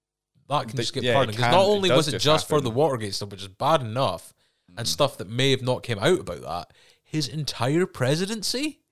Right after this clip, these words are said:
Speaker 2: Well, yeah,
Speaker 1: which probably
Speaker 2: exactly.
Speaker 1: suggests that there was other foul play stuff on the go as well.
Speaker 2: Without a doubt, 'cause it, it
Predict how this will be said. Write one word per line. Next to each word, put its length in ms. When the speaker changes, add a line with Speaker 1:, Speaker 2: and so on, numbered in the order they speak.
Speaker 2:
Well, 260
yeah, 140
Speaker 1:
which 140
probably 320
Speaker 2:
exactly. 40
Speaker 1:
suggests 500
that 120
there 100
was 180
other 240
foul 320
play 240
stuff 500
on 180
the 80
go 260
as 120
well. 400
Speaker 2:
Without 360
a 60
doubt, 380
'cause 160
it, 180
it 240